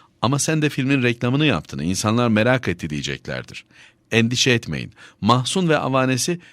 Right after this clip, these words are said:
film tanıtımına bütçe ayırmıştır zaten. Hatta tanıtıma filmden çok masraf yapmışlardır veya daha az, ne fark eder? Biz bahsedelim ki birbirimizi uyaralım.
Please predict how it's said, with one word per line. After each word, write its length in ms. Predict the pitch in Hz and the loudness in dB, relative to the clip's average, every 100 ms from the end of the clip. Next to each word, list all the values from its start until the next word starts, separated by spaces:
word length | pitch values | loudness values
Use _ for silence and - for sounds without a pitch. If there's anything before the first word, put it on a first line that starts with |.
| - | -4
film 220 | 180 170 | 0 0
tanıtımına 540 | 143 120 107 113 135 | 0 -2 -2 0 0
bütçe 260 | 123 127 143 | -2 0 2
ayırmıştır 520 | 127 127 123 120 87 | 4 4 2 0 -4
zaten. 420 | 69 69 65 69 - - - | -6 -8 -8 -12 -14 -20 -8
Hatta 380 | - 226 156 147 | -2 2 4 2
tanıtıma 480 | - 143 139 139 139 | 4 2 2 2 0
filmden 440 | - 139 147 156 | 0 0 2 2
çok 240 | 131 123 117 | 0 -2 0
masraf 360 | 110 113 101 | 0 0 -2
yapmışlardır 720 | 80 62 76 - 64 58 117 - - - | -2 -4 -4 -4 -4 -2 -4 -4 -18 -2
veya 300 | 104 110 110 - - 104 | 2 4 2 -6 -2 4
daha 220 | 110 85 | 6 4
az, 220 | 71 - | 0 -4
ne 120 | 107 | -2
fark 280 | 101 76 - | 0 -2 -2
eder? 240 | 67 55 - - - | -8 -8 -14 -16 -4
Biz 200 | 139 82 | -2 2
bahsedelim 580 | 87 87 98 104 156 165 | 0 2 0 2 2 2
ki 220 | - 135 - - | 0 -4 -6 2
birbirimizi 520 | 156 107 85 69 71 123 | 4 4 2 -4 -2 0
uyaralım. 420 | 92 82 69 | 2 0 -4